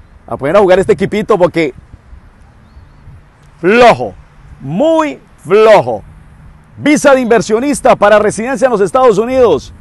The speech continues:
¿O necesitas arreglar tu estatus? Escríbeme, te doy el dato. Y si necesitas que tu empresa aparezca en los ciento veinte segundos del Gato y le hagamos el marketing estratégico real,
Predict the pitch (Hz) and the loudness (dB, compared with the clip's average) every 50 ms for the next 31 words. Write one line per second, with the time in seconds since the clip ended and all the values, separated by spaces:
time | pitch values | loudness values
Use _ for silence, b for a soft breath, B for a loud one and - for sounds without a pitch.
0 | - - - - - - - _ _ 160 185 190 190 170 156 - 208 160 208 190 | -20 -20 -20 -20 -20 -20 -20 _ _ -2 0 0 0 -2 0 0 0 0 0 0
1 | 180 202 196 - 196 - - 240 233 - - 247 247 - - - - - - - | 2 0 0 0 -2 -2 2 0 0 0 0 -6 -10 -10 -12 -18 -20 -20 -20 -20
2 | - _ - - _ - - - 139 - - 180 196 190 180 160 147 - 160 165 | -20 _ -20 -20 _ -20 -16 -14 -14 -8 -2 0 0 2 2 0 -2 0 0 0
3 | 175 185 160 151 160 156 143 - - 110 87 - _ _ - _ _ _ _ _ | 2 0 0 0 0 -2 -2 -4 -8 -12 -14 -16 _ _ -20 _ _ _ _ _
4 | 156 - 202 180 180 170 220 214 226 - 214 170 - 190 165 - 220 214 165 - | -6 -4 -2 -2 -2 -2 -2 -2 -2 -2 -2 -2 -2 -6 -6 -4 -4 -4 -2 -2
5 | 165 127 156 170 190 - - 208 175 - 214 196 - 208 214 196 170 180 180 185 | -2 -2 0 -2 -2 -2 -4 -4 -4 -4 -6 -6 -6 -6 -4 -2 -2 -2 -2 -2
6 | 214 220 202 185 175 202 214 185 - 185 147 110 - _ _ - - _ _ _ | -2 -2 -2 0 0 2 0 0 0 -2 -4 -4 -6 _ _ -20 -20 _ _ _
7 | - 135 156 156 190 208 226 139 180 185 185 202 220 202 214 208 - 208 190 156 | -2 -2 0 2 2 2 2 0 -2 -4 -2 0 0 0 0 -2 -2 -4 -4 -2
8 | 156 165 151 - 202 190 190 - 196 185 175 165 175 196 226 247 262 | -2 -2 -2 -2 -4 -4 -4 -4 -4 -2 0 2 2 4 2 0 -2